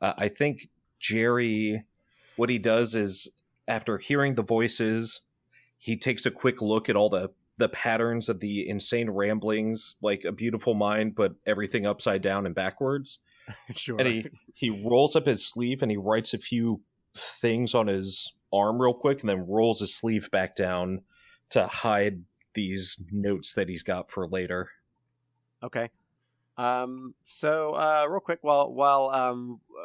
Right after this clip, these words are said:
Speaker 2: while Monstrous S-, Santa is doing his, um, his little examination,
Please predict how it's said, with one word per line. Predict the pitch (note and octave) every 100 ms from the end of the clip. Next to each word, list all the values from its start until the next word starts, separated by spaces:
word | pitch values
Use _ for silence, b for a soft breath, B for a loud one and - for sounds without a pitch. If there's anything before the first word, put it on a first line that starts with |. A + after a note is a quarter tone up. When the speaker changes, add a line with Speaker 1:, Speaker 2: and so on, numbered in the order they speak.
| -
Speaker 2:
while | B2+ B2 A#2
Monstrous | A2+ C3+ B2+ - B2 - - - _ -
S-, | - - _ _
Santa | - C#3 C#3+ A#2 G#2+ A2 -
is | A2+ A2 G2+
doing | - A#2+ A2+ A2 A2 G2+ _ _ _ _ _ _ _ _ - _ -
his, | A2+ A#2 A2 G#2+ G#2+
um, | G#2+ G#2 G#2 G2+ G2+ -
his | A2+ G#2
little | A#2
examination, | A2 G2+ A#2+ A#2 A2+ A#2 A#2+ - A2 A2